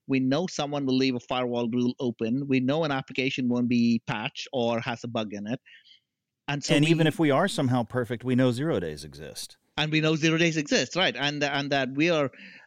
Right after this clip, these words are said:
Speaker 1: you know, even in my company, let's say we got thirty-three thousand people that are really smart and everything else. There's another eight point three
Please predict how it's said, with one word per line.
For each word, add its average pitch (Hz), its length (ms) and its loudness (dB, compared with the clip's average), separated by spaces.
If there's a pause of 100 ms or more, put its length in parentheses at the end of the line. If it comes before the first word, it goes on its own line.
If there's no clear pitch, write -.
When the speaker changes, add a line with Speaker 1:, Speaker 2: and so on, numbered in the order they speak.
Speaker 1:
you 135 160 2
know, 139 60 2
even 143 260 2
in 135 40 0
my 135 140 2
company, 151 400 -2
let's 135 180 2
say 151 60 2
we 135 100 0
got 127 200 -4
thirty-three 135 380 2
thousand 127 400 -2
people 135 320 2
that 120 120 2
are 117 60 -4
really 120 200 0
smart 123 360 -2
and 127 100 -2
everything 135 320 -2
else. 175 260 -4 (360)
There's 147 180 -2
another 160 360 -2 (100)
eight 220 200 -2
point 165 280 -4 (320)
three 180 400 0